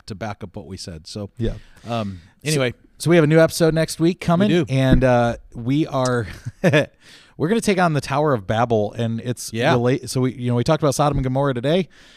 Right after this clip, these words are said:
Speaker 2: Next week, we're gonna talk about the Tower of Babel, which
Speaker 1: Yeah.
Speaker 2: is a really cool story in the Scripture, um, from way back when, and, uh,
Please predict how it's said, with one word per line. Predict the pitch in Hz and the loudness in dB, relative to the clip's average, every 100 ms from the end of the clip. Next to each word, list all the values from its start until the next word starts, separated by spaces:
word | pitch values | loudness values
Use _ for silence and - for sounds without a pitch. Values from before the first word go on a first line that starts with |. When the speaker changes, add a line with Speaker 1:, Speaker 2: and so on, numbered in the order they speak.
| - - | -20 -2
Speaker 2:
Next | 156 - | -2 0
week, | 143 123 | -4 -2
we're | 135 | -2
gonna | 123 | -2
talk | 147 | -2
about | 120 123 | -2 -4
the | |
Tower | - 143 127 | -4 -2 0
of | 113 92 | -2 -2
Babel, | 120 117 110 | -2 -2 0
which | 107 | 0
Speaker 1:
Yeah. | 131 | 0
Speaker 2:
is | |
a | 107 | 0
really | 117 170 170 | 2 4 4
cool | - 143 131 | 2 -4 -4
story | - 123 127 139 | -2 -2 0 -2
in | 120 | -2
the | 113 | -4
Scripture, | - 123 - 202 - - | -4 -6 -2 -4 -4 -10
um, | 117 113 107 | -6 -4 -4
from | 101 113 107 104 107 | -4 -6 -6 -6 -2
way | 143 160 156 143 135 | 0 0 -2 -4 -6
back | 123 113 117 | -6 -6 -8
when, | 117 127 - _ - - - _ | -8 -8 -12 _ -20 -20 -20 _
and, | 131 123 120 117 | -4 -2 -4 -4
uh, | 117 113 | -2 -4